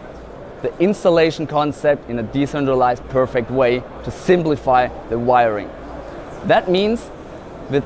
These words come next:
our solution, we would like to focus on the vision connectivity in an ecosystem in a perfect way. We would like to highlight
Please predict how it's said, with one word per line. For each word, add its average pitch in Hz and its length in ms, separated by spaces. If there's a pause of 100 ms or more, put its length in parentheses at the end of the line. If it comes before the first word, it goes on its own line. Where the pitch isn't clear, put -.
our 170 220
solution, 156 800
we 151 80
would 185 240
like 156 220
to 143 80
focus 180 460
on 143 120
the 135 80 (100)
vision 190 400
connectivity 170 960 (400)
in 151 80
an 160 80
ecosystem 127 760 (160)
in 127 100
a 127 60
perfect 143 400
way. 147 300 (1040)
We 180 100
would 262 160
like 180 260
to 170 260 (320)
highlight 147 580